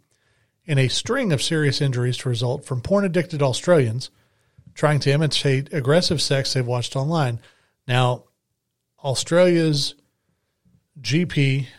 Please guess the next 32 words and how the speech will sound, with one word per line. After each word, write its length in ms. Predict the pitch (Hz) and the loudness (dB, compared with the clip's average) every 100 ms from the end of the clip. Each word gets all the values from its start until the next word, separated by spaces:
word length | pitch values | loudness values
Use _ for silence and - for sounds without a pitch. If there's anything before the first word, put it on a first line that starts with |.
| _ | _
and 360 | 277 139 123 123 | -4 0 0 -2
former 580 | - 180 196 165 139 131 | -4 -2 -2 0 0 0
Royal 400 | 127 156 156 143 | 0 2 2 2
Australian 480 | 135 - 143 143 135 | 0 0 0 0 0
College 380 | 143 135 135 117 | -2 0 0 -4
of 80 | 107 | -4
General 320 | 139 156 143 | -2 -2 -2
Practitioners 640 | 151 139 - 123 139 127 | -2 -4 -2 -4 -2 -6
president, 500 | - 127 113 123 151 | -4 -4 -2 -6 -8
Doctor 300 | 131 120 123 | -8 -8 -6
Bastian 500 | 113 139 143 - 147 | -2 -2 -2 -2 -4
Seidel, 480 | 135 135 120 113 120 _ _ _ _ _ _ | -2 -2 -4 -6 -10 _ _ _ _ _ _
told 180 | - 151 | 4 4
the 120 | 143 | 6
A 100 | 156 | 2
B 120 | 156 151 | 2 0
C 320 | - 147 143 | 0 0 2
he 80 | 139 | 0
had 120 | 123 | 0
seen 200 | 143 135 | -2 -2
firsthand 540 | 180 185 - 147 131 | 0 -2 0 0 0
how 120 | 127 | -2
copying 440 | 120 156 160 170 156 | -2 0 0 -2 -2
behavior 360 | 127 135 131 127 | 0 0 0 -2
seen 200 | 139 123 | -4 -4
on 100 | 120 | -4
porn 300 | - 196 175 | 0 0 2
videos 400 | 175 180 175 - | 2 2 0 -2
can 120 | 127 | -4
go 120 | 120 | -4
dangerously 600 | 113 156 180 180 - 160 | 0 0 0 -4 -2 -2
wrong. 360 | 139 113 117 | 0 -2 -4